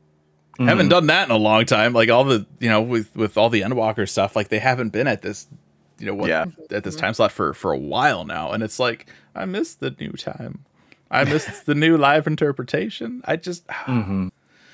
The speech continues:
Speaker 2: this, this, this will take us down a huge rabbit hole. I hope, I hope that they
Speaker 1: Yeah.
Speaker 2: do more live interpretation and time, time
Speaker 1: I
Speaker 2: zones r-, regardless.
Speaker 1: Yeah.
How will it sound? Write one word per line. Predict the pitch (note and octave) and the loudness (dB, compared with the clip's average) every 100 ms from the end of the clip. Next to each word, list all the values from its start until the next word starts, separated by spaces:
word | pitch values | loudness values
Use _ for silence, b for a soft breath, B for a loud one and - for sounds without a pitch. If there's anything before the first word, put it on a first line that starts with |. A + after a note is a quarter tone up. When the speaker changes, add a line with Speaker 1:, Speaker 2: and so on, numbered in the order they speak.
| b b b b b - | b b b b b 0
Speaker 2:
this, | E3+ | 2
this, | F3 F#3 | 4 2
this | F3 E3 | 4 4
will | E3 | 6
take | E3 D3 | 6 4
us | C#3 | 4
down | C3 | 4
a | B2 | 4
huge | B2 A#2 | 2 4
rabbit | G#2+ G2+ | 2 2
hole. | G2 | 0
I | G2 | 2
hope, | G2 D3 C#3+ | 4 4 4
I | A#2+ | 2
hope | B2+ C#3+ C3+ | 4 4 4
that | C3 | 2
they | A2+ | 4
Speaker 1:
Yeah. | A#2 | 4
Speaker 2:
do | A#2 A2+ | 4 4
more | A2 G#2+ G#2 A#2+ | 6 6 6 4
live | A2 G#2 G2+ G2 | 2 4 2 0
interpretation | G2 F2+ F#2+ F#2 - F#2 F2+ G#2 - | -4 -6 -6 -6 -6 -10 -10 -14 -14
and | F2 F2 F#2 A2 _ _ _ _ _ - _ - _ - | -12 -10 -12 -14 _ _ _ _ _ -20 _ -20 _ 0
time, | E3+ E3+ | 2 2
time | B2+ E3 D3+ | 2 4 4
Speaker 1:
I | |
Speaker 2:
zones | C#3 C#3 C3+ B2+ A2 - A#2 | 6 6 6 2 0 -6 -8
r-, | A#2 - _ _ - | -8 -10 _ _ 0
regardless. | C3 G#2 G#2 G2+ F#2+ F#2+ F#2+ - - - _ _ | 2 4 4 4 4 2 2 -2 -6 -12 _ _
Speaker 1:
Yeah. | G#2 D#2 | -2 -2